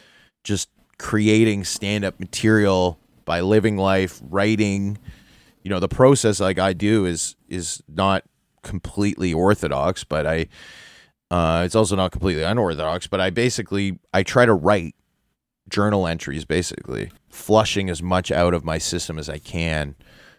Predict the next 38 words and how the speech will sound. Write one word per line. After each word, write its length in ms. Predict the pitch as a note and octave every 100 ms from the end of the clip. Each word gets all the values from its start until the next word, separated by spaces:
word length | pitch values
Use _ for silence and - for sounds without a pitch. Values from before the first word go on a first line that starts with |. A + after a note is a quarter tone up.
| -
so 220 | - F2
that 120 | E2+
I 160 | D#2 D2+
can, 500 | - F2 E2 D#2+ D2+ _ -
throughout 300 | - F2+ E2+
the 100 | D#2
day, 260 | E2+ D#2+
have 400 | D#2 F2 E2+ D#2 - - - - _
thoughts 760 | - - G#2 F#2+ F2+ - - - _ _ _
that 140 | - F#2+
aren't 340 | F2+ F2+ E2+ _ _ _ _ -
me 200 | G2+ G2
being 200 | F#2+ F2+
pissed 260 | G#2+ F2+
off 240 | F#2 F2+ -
at 140 | D#2+ -
this 220 | G2 F#2
or 60 | F2+
that, 300 | E2+ F2 F2
or 120 | F2
me 120 | F2
being 200 | F2 F2+
confused 480 | F2 F#2 - F#2 F2
about 240 | E2 F2 -
this 200 | F#2 F2
or 40 |
that 260 | E2+ E2+ F2
of 80 |
my 140 | E2+ F2
career. 440 | - F2+ F2 F2
I 120 | E2
organize 560 | - F2 E2+ E2 E2 -
my 80 | E2+
career 500 | - D2+ E2+ F2 E2+
and 100 | D#2+
thoughts 400 | - D2+ F2 -
in 60 |
the, 160 | D#2 D#2+